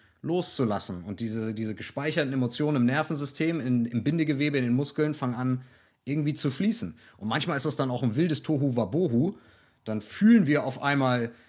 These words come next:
Freude und Schmerz und Lust und Wut und Scham, alles gleichzeitig. Und wir so, „Alter, was ist das denn jetzt hier?“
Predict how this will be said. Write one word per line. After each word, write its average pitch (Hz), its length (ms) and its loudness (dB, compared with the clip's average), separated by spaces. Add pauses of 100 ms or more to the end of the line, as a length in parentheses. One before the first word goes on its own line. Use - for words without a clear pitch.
(160)
Freude 170 760 -2
und 117 180 -4
Schmerz 156 800 -2
und 107 300 -2
Lust 117 640 2
und 107 360 0
Wut 220 340 6
und 123 260 2
Scham, 175 540 0
alles 190 240 2
gleichzeitig. 135 560 0
Und 127 60 -10
wir 135 60 -10
so, 131 80 -12
„Alter, 175 200 -12
was 160 100 -10
ist - 100 -12
das - 140 -2
denn 131 140 -6
jetzt 123 180 -2
hier?“ 117 160 -10